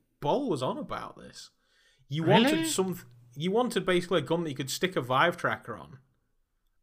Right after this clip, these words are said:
Speaker 1: and you could actually have a gun in V R. This
Speaker 2: Well, I want, I want the haptics. I want the physical feedback. That's what I'm after.
Speaker 1: Ah, this might not be so good then. Um,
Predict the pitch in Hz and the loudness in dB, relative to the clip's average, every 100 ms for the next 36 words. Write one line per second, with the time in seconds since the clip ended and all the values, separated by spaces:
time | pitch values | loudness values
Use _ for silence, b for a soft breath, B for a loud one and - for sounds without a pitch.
0 | - 139 156 156 151 135 131 131 131 165 | 0 2 4 2 -2 -6 -8 -4 2 2
1 | 156 175 156 - 151 151 147 139 143 151 | 0 -4 -4 2 2 4 0 -2 -2 -2
2 | 147 - 139 135 131 123 123 202 226 - | -6 -8 -6 -4 -2 -2 -2 -2 -4 -14
3 | _ _ _ _ _ - 185 165 180 175 | _ _ _ _ _ 4 6 8 8 8
4 | 175 180 170 175 180 135 151 - 117 131 | 6 8 8 8 8 6 6 4 2 4
5 | 135 135 143 147 123 135 120 120 107 101 | 6 6 4 4 2 2 2 2 0 -6
6 | - - - - 131 - 123 117 117 117 | -10 -20 -8 0 0 2 6 8 8 4
7 | 113 - 117 110 - - - - 151 151 | 2 0 -6 -6 -12 -20 -20 -4 0 4
8 | 147 147 139 135 123 127 - 120 120 113 | 4 2 -2 -2 -4 -6 -6 -8 -8 -10
9 | 107 107 - - 131 131 135 139 131 | -12 -14 -14 -6 -2 0 -2 -2 -6